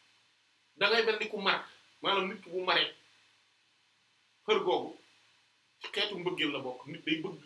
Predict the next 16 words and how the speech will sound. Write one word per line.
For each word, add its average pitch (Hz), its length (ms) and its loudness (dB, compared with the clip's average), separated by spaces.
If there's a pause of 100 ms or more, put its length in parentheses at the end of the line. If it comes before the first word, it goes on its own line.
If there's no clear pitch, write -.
(120)
bëgg 156 180 -12
xeetu 190 260 -2
mbëggeel 156 300 -6
bu 127 80 -16
mel 127 160 -12
noonu. 110 200 -18 (1200)
Euh, 190 500 10 (1040)
am 233 180 4
na 240 160 0
ash-shawfu, - 540 2 (1000)
mooy 226 220 8
comme 226 180 -2
mbëggeel 220 380 4
goo 214 200 4
xamante 196 340 0
ne 208 100 2